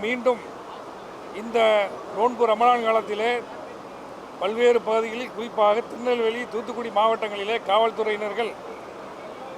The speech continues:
அதிகமாக பள்ளிவாசல்களிலே அந்த குழாய்களை எல்லாம் அப்புறப்படுத்த வேண்டும் என்று சொன்னார்கள்.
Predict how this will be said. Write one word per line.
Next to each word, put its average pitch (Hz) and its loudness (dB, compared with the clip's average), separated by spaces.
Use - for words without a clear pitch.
அதிகமாக 240 6
பள்ளிவாசல்களிலே 220 4
அந்த 220 0
குழாய்களை 226 4
எல்லாம் 226 4
அப்புறப்படுத்த 226 0
வேண்டும் 208 -2
என்று 196 -6
சொன்னார்கள். 202 2